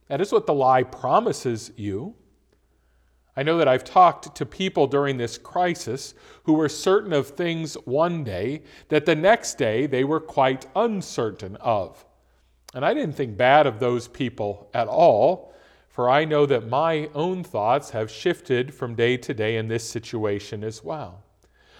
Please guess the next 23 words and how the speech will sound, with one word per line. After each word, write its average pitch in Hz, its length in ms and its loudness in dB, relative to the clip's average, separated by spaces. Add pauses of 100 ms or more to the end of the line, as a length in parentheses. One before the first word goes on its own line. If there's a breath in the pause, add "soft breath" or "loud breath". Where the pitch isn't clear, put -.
(120)
All 208 220 10
of 214 80 6
us 175 240 4
together, 190 640 0
because 147 640 0
there 160 200 0
is 143 180 0
so 180 140 0
much 151 260 0 (100)
uncertainty, 147 920 -4 (320 loud breath)
are 135 160 2
trying 202 480 -8
to 262 140 -6
figure 165 480 -2
out 131 260 2
what 170 420 -2
is 220 360 -8
real 127 720 0 (240 loud breath)
and 123 240 -8
what 113 400 0 (160)
is 113 220 -12
not 135 360 0
real. 95 380 -6